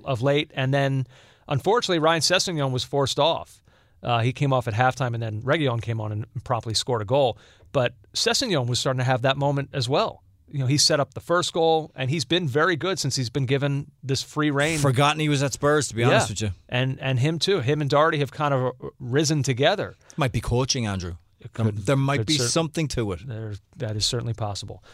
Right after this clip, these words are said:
Speaker 1: A few other, uh, Premier League things, J J, that we want to talk about. Jesse Marsch. Um, that first win will have to wait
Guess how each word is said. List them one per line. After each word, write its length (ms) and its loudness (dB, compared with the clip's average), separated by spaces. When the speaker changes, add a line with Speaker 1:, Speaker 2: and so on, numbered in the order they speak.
Speaker 1:
A 40 -20
few 140 0
other, 320 4
uh, 120 6
Premier 280 -4
League 200 -4
things, 200 -2
J 180 0
J, 140 0
that 100 -2
we 100 -4
want 180 -2
to 20 -10
talk 140 0
about. 240 2
Jesse 300 0
Marsch. 500 -6
Um, 400 -6
that 200 -8
first 260 -4
win 160 -2
will 60 0
have 140 -2
to 80 -6
wait 280 -2